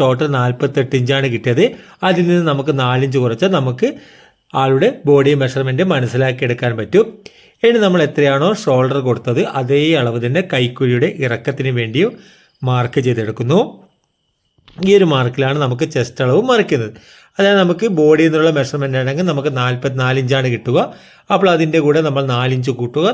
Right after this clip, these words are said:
നമുക്ക് നാൽപത്തിയെട്ട് ഇഞ്ച് കിട്ടും. നാൽപത്തിയെട്ടിൻ്റെ നാലിലൊരു ഭാഗം നമുക്കിവിടെ പന്ത്രണ്ട് ഇഞ്ച് മാർക്ക് ചെയ്ത് കൊടുക്കാം. ഇനി നമുക്ക് ബ്ലൗസിൽ നിന്ന് എടുത്ത അളവാണെങ്കിൽ നമുക്ക് ടോട്ടൽ നാൽപത്തിയെട്ട് ഇഞ്ചാണ് കിട്ടിയതെങ്കിൽ അതിൻ്റെ നാലിലൊരു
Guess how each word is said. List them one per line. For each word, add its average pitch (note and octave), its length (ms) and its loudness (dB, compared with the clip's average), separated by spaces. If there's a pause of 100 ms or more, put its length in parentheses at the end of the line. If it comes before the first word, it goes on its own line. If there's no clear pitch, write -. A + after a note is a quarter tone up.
നമുക്ക് B2+ 260 -2 (100)
നാൽപത്തിയെട്ട് B2 760 -2
ഇഞ്ച് A#2+ 200 -2
കിട്ടും. D3 240 -4 (480)
നാൽപത്തിയെട്ടിൻ്റെ F3 800 2 (140)
നാലിലൊരു C3 540 0
ഭാഗം C3+ 300 0
നമുക്കിവിടെ B2 540 -2 (720)
പന്ത്രണ്ട് F#3 460 2
ഇഞ്ച് B2+ 200 0 (340)
മാർക്ക് C3 280 -2
ചെയ്ത് C3 160 0
കൊടുക്കാം. A2+ 280 -2 (340)
ഇനി B3 160 4
നമുക്ക് G3 260 2 (100)
ബ്ലൗസിൽ D3+ 480 4
നിന്ന് E3 160 2
എടുത്ത C3 240 -4
അളവാണെങ്കിൽ C3 540 -2 (100)
നമുക്ക് C3+ 260 -4 (100)
ടോട്ടൽ B2+ 340 0 (100)
നാൽപത്തിയെട്ട് C3 720 -2
ഇഞ്ചാണ് C3+ 340 0
കിട്ടിയതെങ്കിൽ B2 500 -2 (440)
അതിൻ്റെ G#3 260 2 (100)
നാലിലൊരു C3 460 0